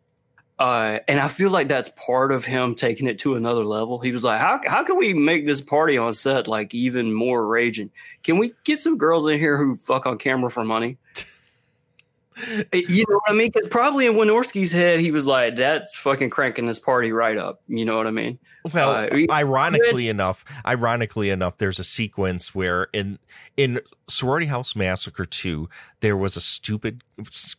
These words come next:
Speaker 2: cop side plot where all of a sudden they had to go interrogate
Speaker 1: <laughs>
Speaker 2: a stripper at a strip club. So we had the
Speaker 1: Yes.
Speaker 2: obligatory, uh, Jim Wynorski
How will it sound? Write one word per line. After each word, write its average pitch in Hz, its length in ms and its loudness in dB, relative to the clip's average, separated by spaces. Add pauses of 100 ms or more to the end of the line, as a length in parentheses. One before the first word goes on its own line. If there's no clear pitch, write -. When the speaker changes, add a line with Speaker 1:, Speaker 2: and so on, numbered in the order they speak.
Speaker 2:
cop 104 380 -4
side 82 440 -2
plot 76 420 -4 (300)
where 101 200 2
all 104 80 2
of 107 60 -2
a 107 40 0
sudden 104 260 -2
they 95 100 -2
had 101 240 -4
to 110 80 -6
go 104 240 -2
interrogate 104 840 -2 (160)
Speaker 1:
<laughs> - 160 -20
Speaker 2:
a 101 60 0
stripper 104 600 0
at 95 200 0
a 120 40 -4
strip - 340 -4
club. 92 280 -2
So 90 120 -6
we 95 100 4
had 101 140 2
the 95 100 2
Speaker 1:
Yes. 101 100 4
Speaker 2:
obligatory, 110 920 0 (340)
uh, 90 320 0
Jim 113 300 -2
Wynorski 101 880 -2